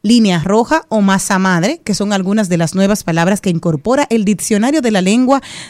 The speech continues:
Diccionario de la Lengua desde este martes, según la actualización presentada por el director de la rae, Santiago Muñoz Machado. ¿Qué les parece esto ahí? Ah, déjame buscar la definición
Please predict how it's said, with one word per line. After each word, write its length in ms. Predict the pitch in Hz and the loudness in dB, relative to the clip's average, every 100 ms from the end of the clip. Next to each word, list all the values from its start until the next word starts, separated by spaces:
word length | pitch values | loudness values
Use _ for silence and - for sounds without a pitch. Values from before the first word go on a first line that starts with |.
| - | -8
Diccionario 680 | - 170 202 - 208 247 277 | -4 -2 -2 0 0 0 0
de 120 | 240 | 0
la 80 | 208 | 0
Lengua 320 | 208 240 233 | -2 -2 0
desde 440 | 190 202 - 190 190 | 0 -2 -2 -2 0
este 400 | 220 208 - 240 | -2 -2 -2 0
martes, 480 | 185 170 160 240 - | 2 0 0 -2 -4
según 300 | - 196 220 | -6 -4 -4
la 80 | 247 | -4
actualización 560 | 262 240 226 220 247 - - _ _ | -4 -4 -4 -4 -4 -6 -18 _ _
presentada 580 | 320 330 294 214 226 | -2 0 0 2 0
por 140 | 190 190 | 0 -2
el 100 | 180 | -2
director 480 | 180 156 226 240 196 | -2 -2 -4 -4 -4
de 240 | 156 247 | -4 -4
la 160 | 294 262 | -2 -2
rae, 400 | 220 202 214 208 - - | 0 2 0 -2 -14 -14
Santiago 680 | - 254 240 247 254 254 277 | -6 -2 -2 -2 -2 -2 -2
Muñoz 580 | 220 214 208 214 262 - - | 0 0 0 0 0 -4 -4
Machado. 680 | 185 160 - 180 160 151 - | -2 -2 -2 -4 -2 -4 -4
¿Qué 160 | 359 | -2
les 200 | 403 381 | 0 -2
parece 580 | - 202 175 160 - 160 - - - _ | -4 -2 -2 -2 -2 -4 -6 -16 -20 _
esto 500 | 196 185 - - 175 | 0 0 -2 -4 -2
ahí? 300 | 160 156 147 - | -2 -2 -6 -10
Ah, 240 | 226 302 302 | -4 -2 -2
déjame 340 | 196 208 254 262 | -2 -2 -2 -2
buscar 340 | 262 - 277 | -4 -4 -4
la 120 | 269 | -2
definición 720 | 254 - 269 302 - 202 269 | -4 -2 -2 -2 -2 -2 -2